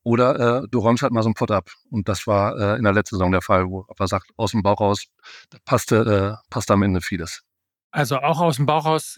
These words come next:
Speaker 2: äh, geht was und, ähm, ab sofort kann Philipp natürlich wieder herausgefordert werden, denn es geht wieder los. Äh, ihr müsst euch einfach nur beim M M L Daily Tippspiel anmelden. Den Link dazu packen wir natürlich in die Shownotes. Und, äh, was ja Philipp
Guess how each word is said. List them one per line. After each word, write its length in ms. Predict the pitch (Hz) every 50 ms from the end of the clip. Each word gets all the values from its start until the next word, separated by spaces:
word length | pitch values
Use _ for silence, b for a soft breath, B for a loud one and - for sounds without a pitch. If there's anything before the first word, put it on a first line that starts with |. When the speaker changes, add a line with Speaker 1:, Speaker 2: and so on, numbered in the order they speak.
| 285
Speaker 2:
äh, 180 | 226 156 147 139
geht 280 | 117 170 196 185 -
was 340 | 190 202 226 233 - - -
und, 480 | - 196 190 175 175 170 160 160 - -
ähm, 540 | 175 165 156 151 143 143 139 135 139 160 - _
ab 120 | - 143 -
sofort 360 | - 156 - - 160 - -
kann 180 | - 147 135
Philipp 300 | 117 - - 180 180 160
natürlich 320 | 143 131 120 - 123 107 120
wieder 220 | 131 123 120 117
herausgefordert 800 | 107 117 120 113 123 139 - - 123 - - 131 123 123 117 110
werden, 380 | 117 117 120 127 160 208 B B B B B B B B B _ _ _ _ _ -
denn 440 | 147 139 135 139 143 151 170 175 _ _ _ _ -
es 140 | 165 - -
geht 160 | 185 147 110
wieder 160 | 127 131 131
los. 500 | 135 170 202 156 117 - - - - 277 320 294 233
Äh, 240 | 165 143 135 131 127
ihr 120 | 226 165 139
müsst 220 | 143 147 - -
euch 100 | 143 135
einfach 240 | 143 143 135 - 131
nur 220 | 127 143 139 139
beim 260 | 127 139 135 135 135 139
M 140 | 147 143
M 140 | 139 139 139
L 160 | 139 135 135
Daily 260 | 123 143 131 127 131 113
Tippspiel 400 | - 156 139 - - 147 143 143
anmelden. 640 | 131 139 147 147 143 147 151 156 160 202 233 226 B B B B B B -
Den 100 | 151 139
Link 200 | 131 143 143 139
dazu 260 | 160 147 - - 147
packen 280 | - 143 147 143 156 160
wir 60 | 156
natürlich 360 | 147 139 123 - 151 135 123
in 40 | 135
die 120 | 131 127
Shownotes. 600 | 113 - - 135 127 127 135 160 208 208 - -
Und, 400 | - - 165 151 151 147 135 - - 220
äh, 300 | 180 147 143 139 127 123 B B B B _
was 220 | - 139 131 -
ja 120 | - 151 139
Philipp 380 | - - - 151 143 151 156